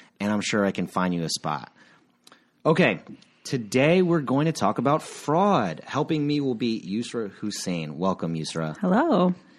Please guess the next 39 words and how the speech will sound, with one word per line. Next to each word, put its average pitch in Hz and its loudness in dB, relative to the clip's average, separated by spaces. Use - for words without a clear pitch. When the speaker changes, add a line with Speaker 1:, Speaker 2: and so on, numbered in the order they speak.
Speaker 1:
Now, 110 -4
I 107 0
tabbed 147 0
Yusra 139 0
for 127 -4
this 113 -4
episode 113 -2
because 101 -2
last 120 2
month 101 2
she 107 -2
presented 98 -4
a 104 0
riveting 101 0
discussion 90 0
Speaker 2:
<laughs> - -16
Speaker 1:
on 98 -2
fraud 95 -2
at 92 -4
the 90 -2
North 98 0
Jersey 98 -2
Claims 127 -4
Association. 85 -8
I 101 -4
also 156 -4
have 139 -4
the 131 -4
entire 135 -4
video 131 -2
of 123 -8
the 123 -8
presentation 123 -4
on 131 2
my 120 2
phone 160 0
still, 190 -2
but 185 -6
that's - -8